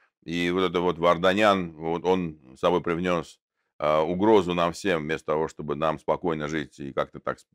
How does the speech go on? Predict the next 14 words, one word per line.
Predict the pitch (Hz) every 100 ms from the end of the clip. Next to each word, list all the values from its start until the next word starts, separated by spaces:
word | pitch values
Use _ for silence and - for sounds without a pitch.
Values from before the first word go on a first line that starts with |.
| _
примириться. | 80 85 101 147 - 87
В | 78
общем, | 107 - 120
надо | 127 127
было, | 131 123
чтобы | - 123
люди | 127 117
убедились, | 117 131 95
что | 101
это | 95
не |
от | 101
Варданяна, | 101 98 98 98 104 82
что | - 85